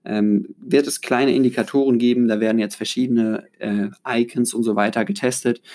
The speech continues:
die User vor langsam ladenden Webseiten beschützen sollen. Und dementsprechend ganz, ganz wichtig, dass ihr euren Page Speed immer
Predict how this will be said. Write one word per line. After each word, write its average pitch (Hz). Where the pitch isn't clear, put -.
die 113
User 113
vor 104
langsam 101
ladenden 98
Webseiten 101
beschützen 131
sollen. 98
Und 110
dementsprechend 117
ganz, -
ganz 104
wichtig, 110
dass -
ihr 104
euren 104
Page -
Speed -
immer 101